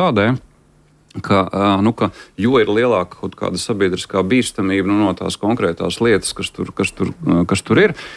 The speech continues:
nu, tad arī tas regulējums ir mazliet tā kā, nu, ā, sarežģītāks vai, vai prasīgāks vai tam līdzīgi. Ā, līdz ar to, ā, ir vienmēr, ā, nu, tā kā jāpatur prātā, ka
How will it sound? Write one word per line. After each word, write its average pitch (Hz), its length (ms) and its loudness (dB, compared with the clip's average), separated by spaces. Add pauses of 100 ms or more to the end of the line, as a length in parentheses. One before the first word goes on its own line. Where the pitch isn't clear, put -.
(160)
nu, 135 160 2
tad 131 160 2
arī 139 240 4
tas - 240 -4
regulējums 92 560 0
ir 101 80 -2
mazliet 101 460 0
tā 90 60 -16
kā, 92 200 0
nu, 107 80 4
ā, 85 480 -2
sarežģītāks 98 800 -2
vai, 87 100 2
vai 82 160 0
prasīgāks 90 640 0
vai 90 160 2
tam 110 300 0
līdzīgi. 85 340 -2 (480)
Ā, 95 140 2 (100)
līdz 135 240 2
ar 113 80 0
to, 147 220 2 (340)
ā, 107 140 2 (580)
ir 120 240 2
vienmēr, 151 640 2
ā, 85 320 -4
nu, 120 100 0
tā - 140 -8
kā 117 140 2
jāpatur - 420 -2
prātā, 127 400 -2
ka 92 120 -8